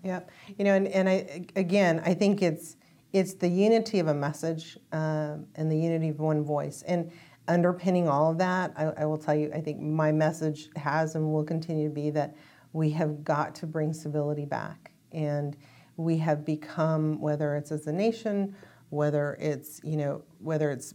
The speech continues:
party-based, doesn't really matter. We have become so divisive with each other, uh, and, and attacking of, of others' views that really, that point of civility, um, is really important to not only me, but I think to many, many people.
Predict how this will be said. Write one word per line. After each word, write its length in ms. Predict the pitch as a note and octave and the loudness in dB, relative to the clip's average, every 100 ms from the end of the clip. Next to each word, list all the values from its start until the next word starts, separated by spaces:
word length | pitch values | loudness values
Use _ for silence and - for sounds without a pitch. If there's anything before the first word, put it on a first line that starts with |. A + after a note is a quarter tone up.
| - | -20
party-based, 640 | - - A3+ A3 F#3+ F3+ F#3 | -6 2 2 4 4 2 2
doesn't 220 | G3 F3+ | 0 2
really 220 | F3+ E3+ | 2 2
matter. 420 | D3+ D3 D#3 D3 D3+ | 2 2 0 -2 -4
We 140 | D#3+ | -4
have 180 | D#3 D#3 | -2 -4
become 380 | D#3+ D#3+ D3 D3 | -6 -8 -10 -10
so 340 | - - E3 | -8 -4 -4
divisive 560 | D#3+ D3 C#3+ C3+ - D#3+ | -4 -4 -6 -6 -10 -6
with 180 | D#3 D3+ | -4 -4
each 200 | D3+ - | -8 -6
other, 380 | D3+ D3 D3+ D#3 - - - - - | -6 -6 -8 -10 -16 -20 -20 -20 -8
uh, 260 | D#3 D#3 - - | -6 -6 -8 -8
and, 180 | D#3+ D3+ | -4 -4
and 160 | D3 C#3+ | -4 -6
attacking 720 | C#3 - - F3 - F3 D#3+ | -6 -10 -10 -8 -4 -2 0
of, 200 | D3+ D3 | 0 -2
of 200 | D#3 D3+ | -4 0
others' 380 | D#3 D#3 D#3 D3+ | 2 2 0 0
views 420 | D#3 E3+ E3 D#3 | -2 -2 -2 -4
that 180 | D#3+ D#3 | -4 -4
really, 440 | E3 E3 D#3+ E3 - - _ D#3+ | -2 0 -2 -4 -12 -20 _ -2
that 300 | D#3+ - - | -2 -2 -6
point 260 | - A#3+ | -2 0
of 60 | A#3+ | -2
civility, 920 | - E3 D3+ D3+ D3+ D3+ D3 C#3+ D3+ - | -2 -2 2 2 2 2 -2 -6 -10 -8
um, 540 | D3+ C#3 C#3 - D3+ - _ _ _ _ _ _ _ _ _ - | -6 -6 -10 -12 -14 -18 _ _ _ _ _ _ _ _ _ -6
is 160 | F3+ | -2
really 240 | F#3+ A#3 B3 | 0 2 2
important 640 | G#3 G#3+ G3+ E3+ E3 - | 0 0 -2 -2 -6 -8
to 120 | - | -6
not 140 | F#3+ F#3+ | 0 2
only 180 | F#3+ E3+ | 2 2
me, 180 | E3 | 0
but 140 | D#3+ D3+ | 0 -2
I 60 | |
think 240 | C#3+ D#3 - | -2 -6 -6
to 120 | - | -6
many, 280 | D3+ D3 D3+ | -4 -2 -2
many 260 | D3 C#3 C#3+ | -4 -6 -8
people. 400 | C3 - - | -12 -14 -16